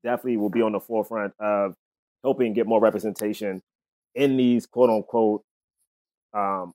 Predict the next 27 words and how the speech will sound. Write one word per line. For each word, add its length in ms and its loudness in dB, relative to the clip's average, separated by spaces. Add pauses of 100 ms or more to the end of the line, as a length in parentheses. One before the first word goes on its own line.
award 480 4
season-esque 640 -4
movies. 580 0 (680)
Uh, 420 0 (1160)
so 80 -4
yeah, 180 0 (300)
I 60 0
liked 200 6
it 80 6
a 40 6
lot, 180 4
and 80 -4
I 60 0
think 180 -2
it's 80 0
gonna 140 2
have 120 2
a 60 -2
big 260 -2
impact 440 -8 (120)
on 320 -10 (400)
future 240 -10
movies, 320 -10 (140)
especially 220 -4
small 300 0
budget 360 -2
ones 180 -10